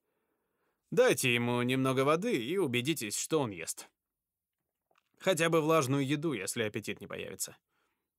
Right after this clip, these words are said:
Сейчас я выпишу ему антибиотики, но мы еще с вами свяжемся». «Хорошо», выдавила Джесси, все еще всхлипывая.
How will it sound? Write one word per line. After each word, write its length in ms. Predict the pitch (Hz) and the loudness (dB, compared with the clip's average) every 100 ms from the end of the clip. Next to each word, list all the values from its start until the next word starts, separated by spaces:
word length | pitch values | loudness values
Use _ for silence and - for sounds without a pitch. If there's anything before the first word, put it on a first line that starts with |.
| _ | _
Сейчас 420 | - 220 196 190 139 | -8 -4 2 2 4
я 140 | 147 | 2
выпишу 380 | 160 143 135 151 | 2 0 -2 0
ему 180 | 147 143 | 2 2
антибиотики, 800 | 143 143 170 196 143 - 92 - _ _ _ _ | 2 2 2 2 0 -6 -8 -10 _ _ _ _
но 340 | 208 226 208 170 98 - - | -2 4 4 4 -2 -16 -6
мы 240 | 262 277 | -2 2
еще 340 | 220 - 208 | 4 4 4
с 80 | 185 | 4
вами 180 | 196 180 | 4 2
свяжемся». 520 | 131 110 95 - 80 _ _ _ _ _ _ _ _ _ _ _ _ _ _ _ _ | 2 -2 -2 -8 -10 _ _ _ _ _ _ _ _ _ _ _ _ _ _ _ _
«Хорошо», 580 | _ - 143 139 - 113 - _ _ _ _ _ | _ -8 -6 -4 -6 -8 -10 _ _ _ _ _
выдавила 500 | 117 123 117 110 107 | -4 -2 -2 -2 -2
Джесси, 440 | 107 110 127 - 110 | -4 -2 -2 -4 -6
все 260 | - 110 | -6 -6
еще 220 | 104 - 107 | -6 -6 -8
всхлипывая. 680 | - 104 - - - 120 | -10 -10 -12 -14 -16 -18